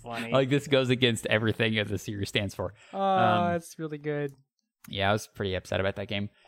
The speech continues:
Speaker 2: Um, but I feel like what I would wanna do for the sequel of Frontiers would be, first of all, I would love for them to change up the theme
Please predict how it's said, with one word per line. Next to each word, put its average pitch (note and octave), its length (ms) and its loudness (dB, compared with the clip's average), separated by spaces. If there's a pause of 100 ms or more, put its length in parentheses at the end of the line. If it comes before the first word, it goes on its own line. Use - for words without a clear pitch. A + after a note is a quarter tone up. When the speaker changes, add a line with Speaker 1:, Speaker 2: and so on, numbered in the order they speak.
(420)
Speaker 2:
Um, F#2+ 580 -4 (1700)
but C3+ 240 0
I B2+ 140 2
feel D#3 240 -2
like A#3+ 200 -2
what C3+ 120 2
I B2+ 60 4
would B2+ 140 4
wanna A#2 220 2
do B2+ 180 2
for A#2+ 180 -4
the G2+ 100 -4
sequel B2+ 360 -6
of G#2 100 -6
Frontiers G#2 720 -4
would G2+ 200 -8
be, G2+ 360 -4 (800)
first F#3 340 2
of D#3+ 80 -2
all, A2+ 480 2
I A#2+ 80 2
would A#2+ 180 2
love A2+ 400 2
for C3 60 2
them A#2 160 4
to G#2 80 0
change G#2+ 300 0
up - 120 -2
the G#2 80 -4
theme A#2+ 440 -4